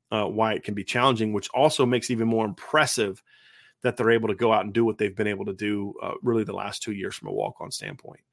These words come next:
Larry Friedel says, "Will, uh, Zach Yoakum still do kickoffs?" We haven't seen him do any kickoffs yet, Larry, so I, I can't comment on that. I would assume so because he did a pretty solid job of it last year, but that's just a guess. We haven't seen them do any kickoffs so far.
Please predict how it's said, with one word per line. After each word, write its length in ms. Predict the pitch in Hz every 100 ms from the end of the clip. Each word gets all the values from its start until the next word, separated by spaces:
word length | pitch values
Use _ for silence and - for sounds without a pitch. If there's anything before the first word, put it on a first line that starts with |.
| _ _ _ _ _ _ _ _ _ _ _ _ _ _ _ _ _
Larry 200 | 120 139
Friedel 320 | - 120 131
says, 200 | 147 120
"Will, 180 | 120 120 113 127
uh, 160 | 110
Zach 300 | 98 127 123
Yoakum 260 | 123 120 117
still 160 | -
do 140 | 120 113
kickoffs?" 520 | - 123 127 143 - -
We 180 | 135 135
haven't 280 | 151 160 120
seen 180 | 139 135
him 80 |
do 120 | 120 131
any 120 | 117
kickoffs 400 | 127 123 110 -
yet, 140 | 117
Larry, 280 | 107 104 104
so 160 | - 104
I, 180 | 113 -
I 100 | 113
can't 280 | 110 123 -
comment 360 | 110 120 120
on 140 | 123 123
that. 240 | 127 135 -
I 100 | 127
would 140 | 123
assume 480 | 120 - - 127 143
so 420 | - 151 175 208 _ _ _ _ _ _ -
because 240 | 127 135
he 120 | 135
did 160 | 127 131
a 40 |
pretty 200 | 127 135
solid 280 | 123 127 123
job 200 | 120 117
of 100 | 117
it 60 | 90
last 280 | 113 113 -
year, 80 |
but 120 | 123 117
that's 180 | 110
just 200 | - 113
a 40 | 107
guess. 340 | 107 110 110
We 120 | 120
haven't 220 | 110 104 92
seen 180 | 110
them 120 | 104 98
do 120 | 90
any 120 | 82
kickoffs 360 | - - 76 -
so 160 | -
far. 220 | - -